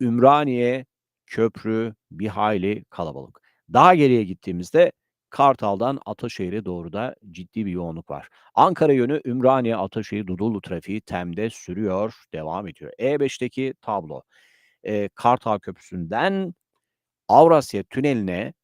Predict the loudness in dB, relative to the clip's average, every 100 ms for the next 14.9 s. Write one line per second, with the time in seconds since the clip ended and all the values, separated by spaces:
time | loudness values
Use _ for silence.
0 | _ -2 0 0 -2 -4 -6 -12 -12 -8
1 | -4 -4 -2 0 0 -2 -8 -12 -10 -8
2 | -6 -8 -6 -4 -2 -2 -6 -12 _ _
3 | 4 4 4 -6 -6 -6 -6 -10 -16 _
4 | _ _ _ _ _ _ _ _ _ _
5 | _ _ _ _ _ _ _ _ -8 -2
6 | 0 0 -2 0 2 4 4 2 -2 -8
7 | -4 -2 -4 _ _ -2 0 2 0 -2
8 | -2 0 0 -4 -18 -8 -6 -4 0 2
9 | 4 2 -2 -8 -20 -14 -10 -6 -2 -2
10 | -4 -12 _ _ _ _ 0 2 6 6
11 | 6 4 2 2 0 -8 -8 -6 -2 -2
12 | -2 -2 0 0 0 0 -4 -4 -6 -6
13 | -10 -8 -6 -4 -2 -4 -8 -6 -6 -6
14 | -10 -8 -6 -6 -6 -4 -4 -4 -12